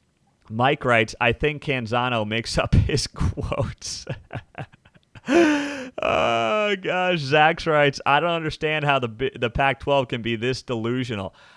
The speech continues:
I don't know either. And it just takes one guy to be delusional, one guy who's ticked off at the Big Twelve, and he somehow thinks he's got the gall, he's got the pull, he's got the power to somehow pull six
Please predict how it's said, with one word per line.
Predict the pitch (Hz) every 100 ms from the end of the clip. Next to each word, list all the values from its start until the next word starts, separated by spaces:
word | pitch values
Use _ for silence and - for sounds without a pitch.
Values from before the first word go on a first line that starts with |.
| _ _
I | 139 175
don't | 165 147
know | 123
either. | 104 85 67 -
And | 127 151
it | 147
just | 202 214 -
takes | 180 -
one | 120 147 156
guy | 143 139
to | 127
be | 131
delusional, | 117 110 117 113 120 110 - - -
one | 151 180
guy | 170 147
who's | 143 120
ticked | - 165 -
off | 139 135 -
at | 117
the |
Big | 101 120 107
Twelve, | - 113 104 107 98 - - _
and | 113 113
he | 151
somehow | - - 165 170 160 156
thinks | 147 - 139 135 -
he's | 131 107
got | 117 117 -
the | 117
gall, | 98 113 117 113 117
he's | 117 -
got | 117 -
the | 113
pull, | - - 120 117 120
he's | 110
got | 117 113
the | 131
power | - - 104 107 113 107 110 - _ - _ -
to | 147
somehow | - 165 156 147 139 131 113 _ _ _ _ _ _
pull | - 165 160
six | - - 185 - -